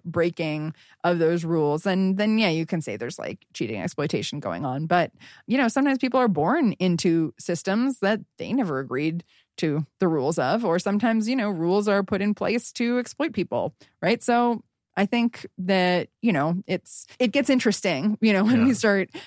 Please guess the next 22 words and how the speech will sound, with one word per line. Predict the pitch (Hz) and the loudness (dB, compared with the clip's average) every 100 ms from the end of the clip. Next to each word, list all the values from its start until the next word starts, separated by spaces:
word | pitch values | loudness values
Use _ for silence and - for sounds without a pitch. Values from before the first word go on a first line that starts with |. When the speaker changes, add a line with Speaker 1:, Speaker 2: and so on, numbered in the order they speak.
| - - | -6 2
Speaker 1:
um, | 190 185 190 | 2 4 0
really | 196 214 214 202 190 | -2 2 4 4 2
interrogating | 190 202 185 175 165 160 170 | 0 0 2 2 0 -2 -4
these | 160 160 160 165 170 160 | -4 -2 0 -2 -2 -2
ideas | 175 170 165 160 143 165 175 | 0 0 0 -2 -2 -2 -2
of, | 170 | -2
like, | 165 123 165 170 | -2 -2 -2 -4
you | |
know, | 117 | -4
what | 107 143 | -4 -4
does | 170 | -2
it | 180 | -2
mean | 233 269 202 170 160 - - _ | 0 0 2 0 -4 -8 -20 _
to | - 202 185 170 | 2 2 2 0
cheat, | - 160 151 - | -4 -4 -4 -6
to | 180 | -6
be | 175 165 | -2 -4
a | |
cheater? | - 185 156 139 143 - | -2 -2 0 -2 -2 -2
Um, | 160 156 156 165 | 0 0 0 -2
and, | 147 170 165 170 170 - | -2 0 0 -2 -2 -2
uh, | 160 156 160 | 0 0 -2